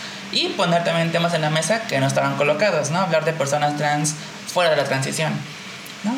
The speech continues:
Quizá con los personajes en este momento no estamos quizá explorando, eh, como Electra que transita, sino Electra siendo quien ya es, ¿no? Como que ya estamos, eh, pasando por un momento en que ya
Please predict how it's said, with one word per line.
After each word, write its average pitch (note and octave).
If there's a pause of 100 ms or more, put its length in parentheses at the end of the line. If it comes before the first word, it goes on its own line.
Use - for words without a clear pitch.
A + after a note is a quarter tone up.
(120)
Quizá D#3 (440)
con E3
los D#3
personajes D3+
en D#3
este D#3
momento D3+
no D#3
estamos D#3
quizá C#3+
explorando, D3 (640)
eh, C3+
como C3 (140)
Electra D3
que A#2+
transita, C#3
sino -
Electra D3
siendo C#3 (160)
quien B2+
ya C#3+
es, C#3
¿no? F3+
Como C#3+
que C#3
ya D3
estamos, D#3 (380)
eh, C3+
pasando D3
por C#3+
un C#3+
momento D3
en C#3
que C3
ya C#3+